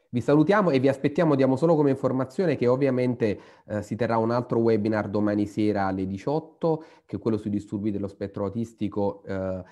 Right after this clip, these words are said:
i possibili interventi, il ruolo dello psicologo, e stiamo per pubblicare la locandina, lo faremo a minuti. Poi abbiamo un webinar invece giovedì, sempre alle diciotto, eh, sul tema della psicologia dell'emergenza, molto interessante,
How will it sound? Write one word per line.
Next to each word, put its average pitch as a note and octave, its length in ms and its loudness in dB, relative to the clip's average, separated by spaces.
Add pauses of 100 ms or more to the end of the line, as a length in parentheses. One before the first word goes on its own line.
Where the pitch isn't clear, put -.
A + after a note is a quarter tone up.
i G2 100 -10
possibili G#2+ 480 -6
interventi, G2+ 500 -4
il G2 60 -6
ruolo G2+ 180 -4
dello F#2+ 220 -6
psicologo, D#3+ 840 -4
e G#2 420 -4
stiamo G2+ 400 -4
per F#2 140 -8
pubblicare F#2+ 720 -4 (360)
la G2 140 -2
locandina, G2+ 460 -2
lo F#2+ 120 -4
faremo F#2+ 480 -6
a G2+ 60 -6
minuti. F3+ 640 -4
Poi C3 320 -2
abbiamo A2 480 -4
un G#2 100 -4
webinar A#2+ 500 -4
invece A#2 320 -6
giovedì, A2+ 420 -2
sempre G#2+ 420 -6
alle G2 200 -4
diciotto, G2 800 -6 (320)
eh, F#2+ 80 -10
sul G2+ 200 -6
tema A#2 200 -2
della G#2 200 -2
psicologia G2+ 540 -6
dell'emergenza, F#2+ 840 -6
molto G2+ 260 -8
interessante, F#2+ 880 -8